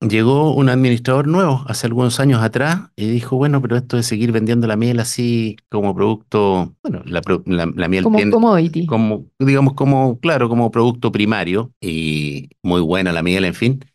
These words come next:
Speaker 1: Y se le ocurrió dar un paso más allá relacionado precisamente con lo que estamos conversando. Y dijo, "Bueno, ¿qué tenemos en la zona? Tenemos la miel,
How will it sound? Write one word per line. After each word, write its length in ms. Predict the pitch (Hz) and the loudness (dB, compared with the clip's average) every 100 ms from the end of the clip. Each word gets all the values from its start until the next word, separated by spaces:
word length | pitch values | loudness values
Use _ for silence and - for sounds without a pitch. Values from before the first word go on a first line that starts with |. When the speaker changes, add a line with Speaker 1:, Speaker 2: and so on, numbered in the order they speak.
| _ | _
Speaker 1:
Y 120 | - - | -6 -2
se 140 | 214 | 0
le 60 | 202 | 0
ocurrió 600 | 202 104 117 127 139 143 | 0 -2 2 2 0 -2
dar 220 | 101 110 | -2 0
un 100 | 110 | 0
paso 240 | 127 120 123 | -2 -2 0
más 160 | 113 107 | 0 0
allá 400 | 107 123 131 - | 0 -2 -4 -8
relacionado 500 | 98 101 98 107 113 | -2 0 0 0 0
precisamente 500 | 101 95 107 110 101 | -2 -4 -2 -2 -2
con 120 | 98 92 | -2 -4
lo 80 | |
que 60 | 87 | -4
estamos 260 | - 90 90 | -4 -4 -4
conversando. 640 | 82 82 - 71 76 78 - | -6 -6 -6 -8 -8 -12 -6
Y 120 | 101 | -4
dijo, 300 | 110 - 110 | -4 -4 -2
"Bueno, 240 | 117 98 | 0 0
¿qué 100 | 131 | 0
tenemos 300 | 143 139 123 | 2 4 4
en 60 | 101 | 2
la 80 | 87 | -2
zona? 260 | - - | -6 -6
Tenemos 300 | - 107 131 | -4 0 2
la 120 | 123 123 | 2 2
miel, 440 | 143 147 135 | 2 0 -4